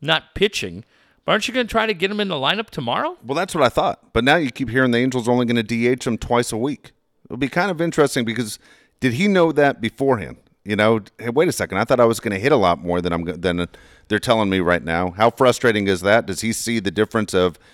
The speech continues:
Speaker 2: who's in front of me, who, who, who's doing the things that, um,
Speaker 1: Is that just to get him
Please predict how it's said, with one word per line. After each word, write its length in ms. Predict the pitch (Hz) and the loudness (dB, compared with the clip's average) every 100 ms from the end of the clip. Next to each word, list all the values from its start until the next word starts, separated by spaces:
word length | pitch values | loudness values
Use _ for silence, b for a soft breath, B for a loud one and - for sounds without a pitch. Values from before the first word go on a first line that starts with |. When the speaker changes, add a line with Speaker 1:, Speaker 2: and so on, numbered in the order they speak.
| b - | b 0
Speaker 2:
who's 180 | 135 | 0
in 100 | 110 | 0
front 200 | - 113 113 | 0 0 2
of 40 | |
me, 180 | 107 101 | 0 0
who, 140 | 110 113 | -2 -4
who, 160 | 110 - | -6 -4
who's 240 | 110 104 | -4 -4
doing 240 | 104 117 104 | 0 0 0
the 60 | 90 | -2
things 400 | 107 101 101 85 | -2 -2 -4 -2
that, 320 | 90 87 - b b b b | 2 2 -2 b b b b
um, 520 | - 95 92 87 90 - | 0 2 4 2 -2 -8
Speaker 1:
Is 140 | 165 | -6
that 200 | 269 262 | -4 -4
just 300 | - 233 - | -6 -8 -8
to 80 | 185 | -10
get 280 | 147 175 175 | -6 -6 -6
him 400 | 156 165 160 160 | -6 -6 -8 -12